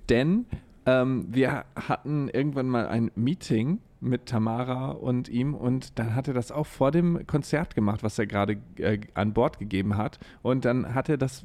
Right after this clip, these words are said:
wir haben immer auf die Uhr geguckt und es war dann irgendwann acht Uhr oder kurz vor acht, zwei Minuten vor acht. Und dann sagt er so, "Ich muss jetzt übrigens auf die Bühne, es ist gleich acht Uhr." Und wir so,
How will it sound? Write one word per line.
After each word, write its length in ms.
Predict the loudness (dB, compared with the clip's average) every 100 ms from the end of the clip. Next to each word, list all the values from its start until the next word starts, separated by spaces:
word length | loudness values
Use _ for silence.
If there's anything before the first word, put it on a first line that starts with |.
| -2
wir 220 | 0 0 0
haben 180 | 0 2
immer 160 | 0
auf 120 | 0 -4
die 100 | -2
Uhr 160 | 2
geguckt 400 | 2 2 0 0
und 120 | -2 0
es 120 | 2
war 120 | 2
dann 100 | 2
irgendwann 360 | 0 0 -2 0
acht 380 | -2 -2 -6 -2
Uhr 180 | 2 4
oder 160 | 2
kurz 300 | 2 0 0
vor 160 | -2 0
acht, 180 | -2 -4
zwei 140 | -2
Minuten 260 | 0 0 -2
vor 220 | -4 -2
acht. 200 | -2 0
Und 60 | 0
dann 60 |
sagt 200 | 0 0
er 80 | 0
so, 160 | 2 -2 -4 -4
"Ich 100 | 2
muss 160 | 2
jetzt 140 | 2 2
übrigens 340 | 4 4 4
auf 160 | 2 2
die 100 | 0
Bühne, 320 | 4 6 6
es 100 | 4
ist 80 | 2
gleich 220 | 0 2
acht 300 | 0 -2 0
Uhr." 180 | 4 6
Und 120 | 4
wir 80 | 2
so, 160 | 0